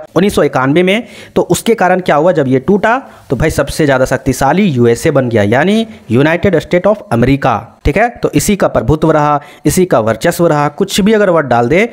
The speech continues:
तो आपको अमेरिका ही आंसर मारना है। आगे देखिए, नेक्स्ट क्वेश्चन टेन नंबर। द्वितीय विश्व युद्ध में अमेरिका ने जापान के किस शहर में परमाणु बम गिराया था? दूसरे विश्व युद्ध में, बहुत सारे स्टूडेंट को पता होगा।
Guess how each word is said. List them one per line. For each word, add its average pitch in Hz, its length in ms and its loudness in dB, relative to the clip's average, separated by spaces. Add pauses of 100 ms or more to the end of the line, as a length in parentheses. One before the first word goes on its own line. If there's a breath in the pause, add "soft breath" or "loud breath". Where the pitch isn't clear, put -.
(220 loud breath)
तो 127 60 0
आपको 120 260 0
अमेरिका 117 400 0
ही 131 140 0
आंसर 120 360 -2
मारना 120 320 0
है। 113 220 0
आगे 139 180 0
देखिए, 175 160 0
नेक्स्ट 170 180 -2
क्वेश्चन 170 300 0
टेन 143 180 0
नंबर। 165 280 0 (420 loud breath)
द्वितीय 175 440 0
विश्व 190 280 -2
युद्ध 180 180 2
में 190 160 2
अमेरिका 156 520 2
ने 175 200 0
जापान 143 600 0
के 123 200 -2 (100)
किस - 300 -2
शहर 127 260 -2
में 180 240 0
परमाणु 127 440 0
बम 175 200 0
गिराया 120 340 0
था? 151 200 -2
दूसरे 170 440 0
विश्व 185 260 -4
युद्ध 180 180 2
में, 127 280 0
बहुत 165 220 0
सारे 165 160 0
स्टूडेंट 151 360 0
को 160 80 -2
पता 131 220 -2
होगा। 117 320 0